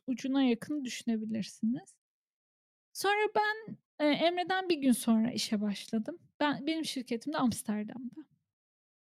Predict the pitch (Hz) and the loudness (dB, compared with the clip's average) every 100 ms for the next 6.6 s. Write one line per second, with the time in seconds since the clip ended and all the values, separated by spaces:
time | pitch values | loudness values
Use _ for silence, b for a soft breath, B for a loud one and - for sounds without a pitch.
0 | - - 349 359 311 320 294 294 _ _ | -6 2 2 2 0 -2 -2 -10 _ _
1 | _ 285 294 - 262 262 - _ - 269 | _ -2 -2 -2 -6 -6 -12 _ -4 -2
2 | 254 247 247 269 - - - 262 254 240 | 4 4 4 0 -8 -20 -4 2 4 4
3 | 233 247 247 247 - - 226 226 214 214 | 4 4 4 2 0 -4 2 4 4 2
4 | - 214 220 220 - 220 208 214 233 220 | -2 -2 0 -2 0 0 0 0 -2 -2
5 | 214 - - - 233 226 - 226 233 226 | -4 -8 -14 -8 -6 -8 -10 -8 -4 -2
6 | 226 220 220 220 - 311 | -2 -2 -4 -8 -8 -12